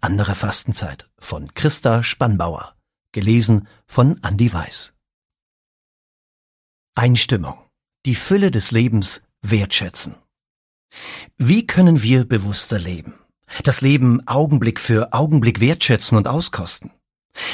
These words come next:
Dieser Fastenbegleiter predigt nicht Askese und Abstinenz, sondern will sie in die Fülle des Augenblicks führen. Er fordert nicht dazu auf, sich zu kasteien, sondern ganz im Gegenteil, er möchte sie darin unterstützen,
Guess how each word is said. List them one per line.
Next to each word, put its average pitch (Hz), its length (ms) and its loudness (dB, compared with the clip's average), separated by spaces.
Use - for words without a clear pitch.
Dieser 190 280 2
Fastenbegleiter 127 880 0
predigt 110 480 0
nicht 113 200 -2
Askese 131 520 2
und 104 120 2
Abstinenz, 135 600 2
sondern 175 340 4
will 143 180 4
sie 135 160 2
in 117 140 2
die 110 100 2
Fülle 175 380 2
des - 300 -4
Augenblicks 95 560 -4
führen. - 300 -12
Er 98 120 -4
fordert 123 360 0
nicht 117 180 -2
dazu - 240 -2
auf, 143 300 2
sich - 200 -2
zu - 120 -4
kasteien, 156 680 2
sondern 175 340 2
ganz 175 200 4
im 175 100 6
Gegenteil, 127 500 2
er 120 100 4
möchte 160 400 4
sie 135 160 2
darin 127 320 2
unterstützen, 117 680 0